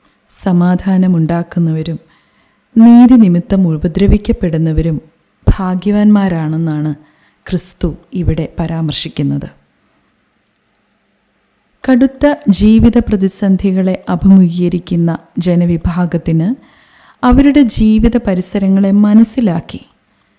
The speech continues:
അവർക്ക് ചില അനുഗ്രഹങ്ങളും പ്രത്യാശയും വാഗ്ദാനം നൽകുകയാണിവിടെ.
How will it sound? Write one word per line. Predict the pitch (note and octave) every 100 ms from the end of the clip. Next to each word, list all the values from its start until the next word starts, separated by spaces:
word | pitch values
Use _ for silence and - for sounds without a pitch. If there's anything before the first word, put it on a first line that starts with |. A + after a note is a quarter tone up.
| _ _
അവർക്ക് | G3+ F#3 F3 F#3+
ചില | F3 F#3 F3
അനുഗ്രഹങ്ങളും | F3 E3+ D#3 F3 F3 E3+ F3 E3+ - _ _ _ _ -
പ്രത്യാശയും | G#3 - A3+ A3 A#3 - F3 - _ _ _ -
വാഗ്ദാനം | F#3+ F#3+ F#3 F#3+ F3+ F3+ F3+
നൽകുകയാണിവിടെ. | E3+ D#3 E3 D#3+ F3 D#3+ D3+ C#3+